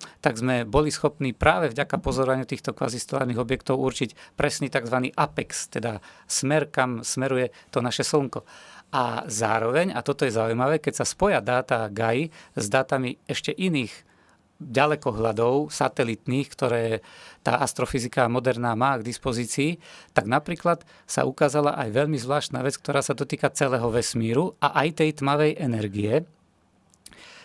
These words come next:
Takže vlastne Gaia má dôsledok aj v tej tmavej energii a v skúmaní tohto, pretože sa ukázalo, že,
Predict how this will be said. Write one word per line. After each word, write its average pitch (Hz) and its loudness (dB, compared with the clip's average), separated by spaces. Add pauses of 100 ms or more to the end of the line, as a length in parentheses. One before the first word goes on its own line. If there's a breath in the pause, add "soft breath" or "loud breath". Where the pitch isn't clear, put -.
(120)
Takže 135 2
vlastne 190 2
Gaia 165 4
má 143 2
dôsledok 127 -2
aj 120 -2
v - -20
tej 127 -2
tmavej 127 2
energii 131 0 (340 loud breath)
a 120 6
v 117 2
skúmaní 131 -2 (720 loud breath)
tohto, - 2 (320 loud breath)
pretože 151 0
sa - -2
ukázalo, 139 0 (240 loud breath)
že, 123 0